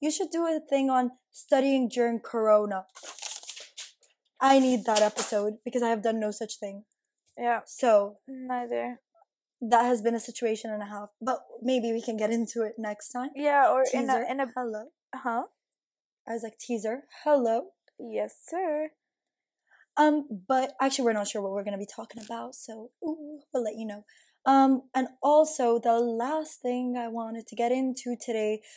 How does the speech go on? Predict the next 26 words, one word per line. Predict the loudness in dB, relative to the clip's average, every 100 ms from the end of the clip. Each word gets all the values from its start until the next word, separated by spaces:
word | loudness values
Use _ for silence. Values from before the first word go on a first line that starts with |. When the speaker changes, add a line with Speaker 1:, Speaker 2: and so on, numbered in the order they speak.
| -20 2
Speaker 1:
was | 6 6 4
based | 2 4 4 4
on | 2
something | 4 2 2 0
Sabine | 0 0 2 2
said | 4 4 4
to | 4
me | 4
the | 4 4
other | 4 4 2
day. | 4 4 4 -2 -10 _ _ _ _
And | 0
honestly, | 2 4 4 4 4
it's | 4 0
a |
s-, | -2 -4 -4 -6
like, | -2 0
it's | 0 -2
actually | -2 -2 -2 0
hilarious. | 2 2 4 4 4 0 -6 _ _ _ _ _ -12 -10 -10 10
But, | 12 12 8 2 -12 _ _ _ _ -20 -20 _ _ -12
okay, | -4 -4 -6 _ -10 4
guys, | 4 4 2
we're | 4 4
sitting, | 4 2 2 -2 -6
yeah? | -2 -2